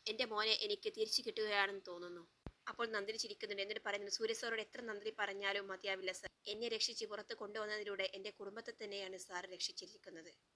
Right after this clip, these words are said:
ഇനിയിപ്പോൾ ഇവിടെയുള്ളവർ എന്നോട് ക്രൂരമായിട്ട് പെരുമാറിയാലും ഞാനത് സൂര്യ സാറിൻ്റെ കുറ്റമായിട്ട് കാണില്ല." അപ്പോൾ ചിരിച്ചുകൊണ്ട് യതീന്ദ്രൻ സാറ് നന്ദിനിയോട് പറയുന്നുണ്ട്, "പിടിച്ചു നിർത്തുമ്പോൾ ഞാൻ മോളോട് പറഞ്ഞില്ലേ ഇതൊക്കെ മാറി മാറി വരുമെന്ന്?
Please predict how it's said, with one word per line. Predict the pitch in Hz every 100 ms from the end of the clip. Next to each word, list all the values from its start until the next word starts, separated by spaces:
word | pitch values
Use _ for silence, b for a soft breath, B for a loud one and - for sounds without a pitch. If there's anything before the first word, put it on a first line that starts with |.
| _ - - -
ഇനിയിപ്പോൾ | 240 285 294 262 247
ഇവിടെയുള്ളവർ | 240 285 254 240 233
എന്നോട് | 214 214 214
ക്രൂരമായിട്ട് | - 202 254 233 220 220
പെരുമാറിയാലും | 190 202 202 196 185 185
ഞാനത് | 208 226 214
സൂര്യ | - 196 196
സാറിൻ്റെ | 208 196
കുറ്റമായിട്ട് | 202 196 202 196 190 180 -
കാണില്ല." | 180 170 175 170 - _ _ _ - - _ -
അപ്പോൾ | 214 220
ചിരിച്ചുകൊണ്ട് | 226 208 240 226 220
യതീന്ദ്രൻ | - 196 214 214 214
സാറ് | 208 202 185
നന്ദിനിയോട് | 196 190 196 202
പറയുന്നുണ്ട്, | 185 190 190 170
"പിടിച്ചു | - 220 262
നിർത്തുമ്പോൾ | 240 - 226 220
ഞാൻ | 220 214
മോളോട് | 196 202
പറഞ്ഞില്ലേ | 202 190 196 180 180
ഇതൊക്കെ | 196 202 208
മാറി | 196 185 208
മാറി | 202 196
വരുമെന്ന്? | 190 190 190 190